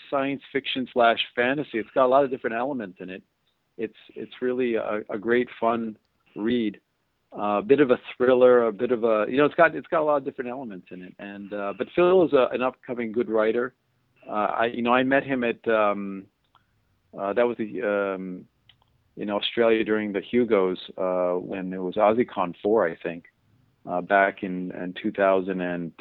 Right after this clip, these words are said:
ten-ish or early eleven. And then, uh, we became friends, and, uh,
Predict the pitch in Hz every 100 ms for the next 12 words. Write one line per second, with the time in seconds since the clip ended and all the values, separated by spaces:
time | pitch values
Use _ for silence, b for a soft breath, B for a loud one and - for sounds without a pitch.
0 | - 110 101 85 - - 92 92 90 87
1 | 87 87 - 107 104 90 92 92 80 _
2 | _ _ _ _ 95 95 98 98 98 95
3 | 98 120 117 - 120 104 117 117 107 101
4 | 98 98 98